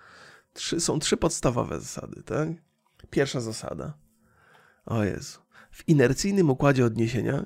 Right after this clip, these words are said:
jak już nie, się, zaczyna się definicja od, od takiego zwrotu inercyjny, to już normalny człowiek odpada zawsze, nie?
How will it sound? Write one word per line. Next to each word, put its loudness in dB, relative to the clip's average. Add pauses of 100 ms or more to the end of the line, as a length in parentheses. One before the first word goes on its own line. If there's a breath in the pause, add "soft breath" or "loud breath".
jak -6
już -6
nie, -2
się, 0
zaczyna 2
się 0
definicja 0 (340)
od, -4 (800 loud breath)
od 2
takiego 2
zwrotu 2
inercyjny, 4
to 0
już 0
normalny 4
człowiek 0
odpada 0
zawsze, -6
nie? -8